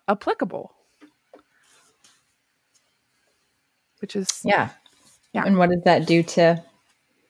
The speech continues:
Speaker 2: well, can you make up for that? You know what I'm saying? Like, can
Speaker 1: Yes.
Speaker 2: you?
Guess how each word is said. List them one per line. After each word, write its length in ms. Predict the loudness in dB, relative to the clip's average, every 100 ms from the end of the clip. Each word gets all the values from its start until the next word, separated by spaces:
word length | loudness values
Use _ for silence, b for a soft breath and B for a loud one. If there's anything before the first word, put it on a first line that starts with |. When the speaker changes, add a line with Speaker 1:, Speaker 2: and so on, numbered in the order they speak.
| _ _ _ _ _ -6
Speaker 2:
well, 240 | -2 -2 -6 _ -20 _ _ _ -20 -20 _ _ _ _ _ _ _ _ _ _ _ _
can 260 | 4 6 8
you 80 | 8
make 180 | 8 8
up 160 | 4
for 100 | 6
that? 300 | 6 6 6
You 100 | 8
know 60 | 8
what 120 | 8
I'm 80 | 6
saying? 320 | 6 6 8
Like, 220 | 8 6
can 180 | 4 6
Speaker 1:
Yes. 120 | 8
Speaker 2:
you? 480 | 8 6 6 2 -2